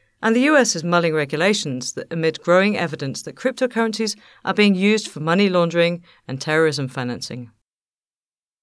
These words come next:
On June twenty-eighth, Mexico's financial regulator said that financial institutions would not be allowed to trade or offer services based on cryptocurrencies such as Bitcoin,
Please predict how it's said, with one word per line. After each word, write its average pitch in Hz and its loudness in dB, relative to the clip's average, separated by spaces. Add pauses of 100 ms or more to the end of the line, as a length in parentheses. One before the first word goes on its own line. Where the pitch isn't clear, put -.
(160)
On 156 -6
June 170 0
twenty-eighth, 156 0 (240)
Mexico's 208 0
financial 180 -2
regulator 156 -2
said 160 2 (280)
that 151 -8
financial 208 0
institutions 202 -2
would 165 -6
not 214 0
be 202 2
allowed 180 2
to - -10
trade 185 0 (280)
or 233 2
offer 175 -4
services 156 -2
based 156 -4
on 147 -6
cryptocurrencies 147 -8
such - -8
as 131 -10
Bitcoin, 143 -4